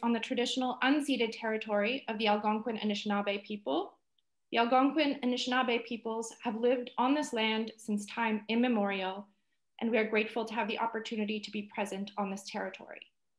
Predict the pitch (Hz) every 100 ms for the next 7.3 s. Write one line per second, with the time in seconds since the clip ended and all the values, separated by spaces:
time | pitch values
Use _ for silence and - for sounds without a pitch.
0 | _ _ _ - 240 247 233 240 240 226
1 | 226 226 247 247 233 - 226 220 254 262
2 | 285 - 233 247 240 240 240 226 226 -
3 | 233 226 226 226 226 214 208 220 - 226
4 | 220 220 - - 233 - 320 339 - _
5 | _ _ _ _ 240 247 220 262 269 262
6 | 269 - 240 220 226 214 208 208 196 185
7 | - -